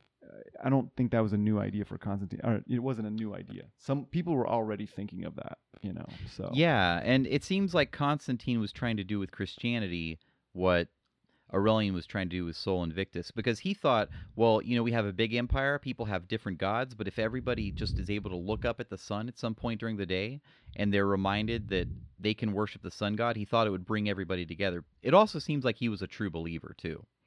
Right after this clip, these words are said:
Speaker 1: Right. And I think, like, as a little preview for the next episode on the fourth century, I wanna really talk about how Constantine also,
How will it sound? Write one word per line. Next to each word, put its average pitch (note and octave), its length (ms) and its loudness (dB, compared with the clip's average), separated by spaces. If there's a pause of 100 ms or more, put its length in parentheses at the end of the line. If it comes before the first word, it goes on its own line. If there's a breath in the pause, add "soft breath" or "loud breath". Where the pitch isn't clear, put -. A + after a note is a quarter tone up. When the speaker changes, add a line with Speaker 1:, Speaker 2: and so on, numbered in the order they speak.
(120)
Speaker 1:
Right. A#2+ 300 2 (320 loud breath)
And C3 100 4
I D3 60 8
think, D3 280 0 (300)
like, B2 300 0
as G#2+ 160 -2
a G#2 320 -2
little A2 180 -4
preview G#2 400 -2
for G#2 180 -4
the G2+ 120 -4
next - 460 -8 (220)
episode G#2 640 -4 (120)
on G2 240 -6
the G2 60 -8
fourth A2 280 -4
century, G2+ 460 -6 (400 soft breath)
I A#2 160 2
wanna A#2 260 2
really G#2 400 -2
talk G2+ 200 -4
about G2 200 -2
how F#2+ 160 -4
Constantine G2+ 720 -8 (580)
also, G#2 460 -6